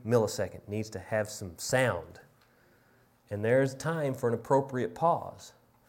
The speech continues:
Learning how that is effective and can be effective. Job shadowing, if you will. Because you, you may, if you don't try it, you'll never know if you're going to be able to do it.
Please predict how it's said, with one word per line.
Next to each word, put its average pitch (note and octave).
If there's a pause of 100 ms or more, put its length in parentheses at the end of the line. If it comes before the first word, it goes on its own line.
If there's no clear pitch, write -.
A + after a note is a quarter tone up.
(320)
Learning C3 (220)
how A#2
that A#2
is G#2+
effective G2 (200)
and B2 (400)
can F3+
be A2+
effective. - (300)
Job D3+
shadowing, G2+
if G2+
you G#2
will. F#2+ (600)
Because B2+
you, D#3+
you D3
may, F3 (420)
if C#3+
you D#3+
don't F#3
try D#3+
it, G#2
you'll C3
never B2
know G2
if F#2
you're A2
going G#2+
to F#2+
be G2+
able F#2
to F#2
do F#2+
it. D2+